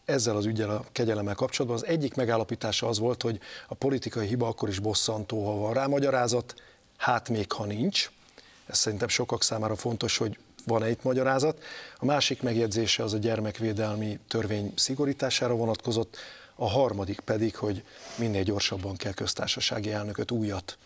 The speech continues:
választani. Melyik a legfontosabb ezek közül?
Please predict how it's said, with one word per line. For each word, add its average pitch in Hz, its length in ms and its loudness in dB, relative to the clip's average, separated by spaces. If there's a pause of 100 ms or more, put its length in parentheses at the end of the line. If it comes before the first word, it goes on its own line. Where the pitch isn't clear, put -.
(220)
választani. 101 680 0 (920)
Melyik 110 260 0
a 110 40 2
legfontosabb 107 640 -2
ezek 113 200 -2
közül? 120 360 -6